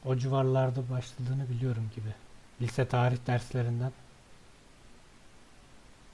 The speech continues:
Aha, ayrıldılar mı? Ayrıldılar.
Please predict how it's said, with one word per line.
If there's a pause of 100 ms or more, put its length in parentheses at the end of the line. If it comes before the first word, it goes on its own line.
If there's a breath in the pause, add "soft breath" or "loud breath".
(840)
Aha,
ayrıldılar
mı? (1040)
Ayrıldılar.